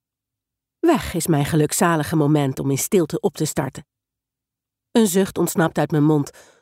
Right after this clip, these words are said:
waarna ik me omdraai en hem mijn meest glunderende, gespeelde glimlach schenk.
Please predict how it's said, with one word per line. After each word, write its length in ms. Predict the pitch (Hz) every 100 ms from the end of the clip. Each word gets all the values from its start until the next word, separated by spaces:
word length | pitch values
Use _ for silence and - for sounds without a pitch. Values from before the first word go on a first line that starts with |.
| _
waarna 260 | 226 233
ik 80 | 226
me 100 | 214
omdraai 440 | 233 277 202 165 165
en 160 | 202
hem 280 | 196 226 202
mijn 220 | 190 185
meest 300 | 196 262 -
glunderende, 760 | - 214 262 233 185 190 175 165
gespeelde 560 | 190 - - 311 214
glimlach 480 | 165 226 151 135 -
schenk. 320 | - - 143